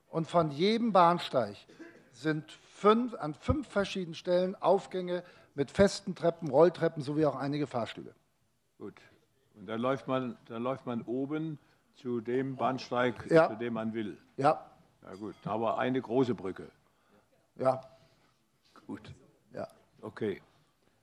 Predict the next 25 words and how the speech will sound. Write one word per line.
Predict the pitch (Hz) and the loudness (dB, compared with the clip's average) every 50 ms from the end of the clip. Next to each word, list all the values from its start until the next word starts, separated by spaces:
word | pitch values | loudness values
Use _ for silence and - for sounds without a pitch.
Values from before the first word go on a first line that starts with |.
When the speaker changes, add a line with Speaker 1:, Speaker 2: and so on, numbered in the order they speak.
| _ _ _ _ _ | _ _ _ _ _
Speaker 2:
Schön. | - - 117 110 92 73 - - - _ _ _ _ _ _ _ _ _ _ _ _ _ _ _ - | -4 -2 0 0 0 -2 -8 -18 -20 _ _ _ _ _ _ _ _ _ _ _ _ _ _ _ -2
Und, | - 127 131 131 120 139 | 2 4 4 4 6 8
ähm, | 131 127 127 123 123 120 117 98 - | 8 10 10 8 6 4 0 -2 -6
die | - 107 113 131 131 131 | -10 -8 -4 0 2 2
Entfernungen | 127 113 - 135 147 151 156 160 156 156 156 151 151 135 | 2 2 2 2 2 4 2 2 2 2 0 0 -2 -2
und | 101 120 120 120 | -2 -4 -4 -4
die | 120 113 | -4 -6
Zeit, | - 135 127 139 151 143 | -2 0 2 2 2 2
die | 143 135 | 0 2
man | 127 120 113 107 | 2 2 2 0
braucht | - 101 120 135 143 139 - - | 0 0 2 2 2 0 -2 -6
von | 120 104 | -6 -4
einem | - 107 123 135 131 120 | -4 -4 -2 -2 -2 -2
Gleis | 123 117 120 127 120 - | -2 -2 -2 -2 -4 -6
zum | - 113 90 - | -8 -10 -8 -6
anderen, | 95 104 107 113 139 151 165 190 185 - - - - _ _ _ _ - | -4 -2 -2 0 0 2 2 0 -2 -4 -8 -20 -20 _ _ _ _ -10
nicht | 127 117 | -6 -2
wahr, | 131 139 139 | 0 0 0
die | 120 123 127 123 | 0 0 -2 -2
sind | 120 - 147 147 151 139 - - - | 0 0 -2 -2 -2 -6 -10 -8 -4
dann | 135 127 131 131 | -2 -2 -2 -2
schon | - - 139 139 131 | -2 -2 -2 0 0
berücksichtigt, | 131 123 147 147 - - 107 87 - - - - - - _ _ _ _ _ _ _ _ _ _ _ _ _ _ _ _ _ _ _ _ _ _ _ _ - - - - - - - | 2 4 2 2 2 0 -4 -4 -4 -8 -16 -18 -18 -20 _ _ _ _ _ _ _ _ _ _ _ _ _ _ _ _ _ _ _ _ _ _ _ _ -20 -20 -20 -16 -18 -16 -14
äh, | - 98 104 | -12 -12 -12
äh, | 104 104 - - - 107 107 107 | -12 -12 -16 -16 -10 -8 -8 -8